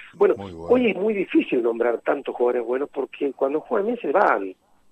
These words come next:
Speaker 1: Se
Speaker 2: Claro.
Speaker 1: van, ¿ves?
Speaker 2: Se van, se van. Y además, eh, cuando Gabriel Rolón mencionaba a todos los jugadores de Boca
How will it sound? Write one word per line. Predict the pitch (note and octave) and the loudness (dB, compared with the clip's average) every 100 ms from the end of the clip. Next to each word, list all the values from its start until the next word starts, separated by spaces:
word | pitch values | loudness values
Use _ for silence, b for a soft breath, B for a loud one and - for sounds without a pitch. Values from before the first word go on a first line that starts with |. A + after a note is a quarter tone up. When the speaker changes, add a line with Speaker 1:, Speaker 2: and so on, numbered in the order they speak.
| _ _ _ _ _ _ _ _ _ _ - | _ _ _ _ _ _ _ _ _ _ -2
Speaker 1:
Se | F3 | -2
Speaker 2:
Claro. | - | 0
Speaker 1:
van, | A#2+ G#2+ | -4 -2
¿ves? | C#3 F3+ G3+ _ _ _ _ _ _ _ | -4 -4 -10 _ _ _ _ _ _ _
Speaker 2:
Se | - G#2+ | -16 -12
van, | A#2 C3+ A#2 | -10 -8 -8
se | A#2 | -6
van. | A#2+ D3 C3+ | -2 0 2
Y | |
además, | C3 C3+ D3+ F#3+ G3 - A2 | 4 4 4 4 2 -2 0
eh, | A#2+ A#2 A2+ - G#2 - | 0 0 -6 -12 -12 0
cuando | A#2+ A#2+ B2 | 2 4 4
Gabriel | B2+ C3+ F3+ G3 | 4 2 2 2
Rolón | E3+ E3 D#3+ D#3+ D3 | 4 4 6 4 2
mencionaba | C3 A2 A#2+ A#2 C#3+ D3 C3 | 0 0 2 2 4 4 2
a | |
todos | - C3+ C3 | 4 4 6
los | A2+ | 2
jugadores | - A2 A2 B2+ C#3+ C3+ - B B B B - | 2 2 4 4 4 2 -2 B B B B -12
de | G#2+ D#3+ D#3 | 2 4 6
Boca | D3+ B2+ - G#2 A#2 | 6 4 2 -4 -4